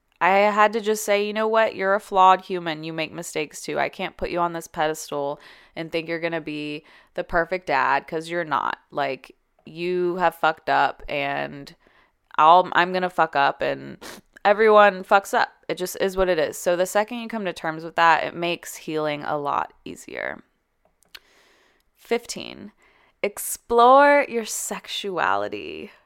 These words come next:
My goodness. Have a threesome. <laughs> Coming from experience, it opened my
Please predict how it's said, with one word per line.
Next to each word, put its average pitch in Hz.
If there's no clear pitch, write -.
My 208
goodness. 190
Have 247
a 320
threesome. 262
<laughs> -
Coming 311
from 262
experience, 240
it -
opened 247
my 196